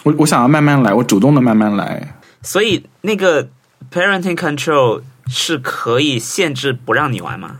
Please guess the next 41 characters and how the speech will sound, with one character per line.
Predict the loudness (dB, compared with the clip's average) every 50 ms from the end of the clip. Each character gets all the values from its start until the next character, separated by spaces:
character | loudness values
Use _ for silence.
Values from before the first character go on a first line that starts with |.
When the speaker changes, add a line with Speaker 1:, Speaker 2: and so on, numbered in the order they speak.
| -16 -12
Speaker 2:
还 | -10 -8
是 | -8 -8
它 | -8 -8 -8 -10 -10
只 | -10 -8
是 | -8 -10 -10
记 | -8 -4 -4 -2
录 | -2 -2 -4
你？ | -4 -6 -12 -18 -20 _ _ _ _ _ _ _ _ _
Speaker 1:
可 | 2 2
以 | 4
限 | 4 4 4 4 4
制 | 4 2
不 | 2 2 2
让 | 2 2 2
你 | 0 -2
玩， | -4 -6 -8 -8
然 | -8 -6
后 | -2 0
也 | 0 0
可 | 2 2 0
以 | 0
记 | 0 0 -2 0 0
录， | 0 -2 -4 -6 -10 -10 -4
但 | 0 0 2
它 | 2 2 0
记 | 0 2 2 2
录 | 4 4
就 | 4 2
不， | 2 0 -2 -4
就 | 0 0 0 2
是 | 2 2
更 | 2 2 2
精 | 4 4 4 4 4
细 | 4 4 2
一 | 2
点， | 2 -2 -6 -4
不 | -4 0
会 | 2 2 2
像 | 4 2 4 4
那 | 4 4
个 | 2 2 0 0 0 -2 -4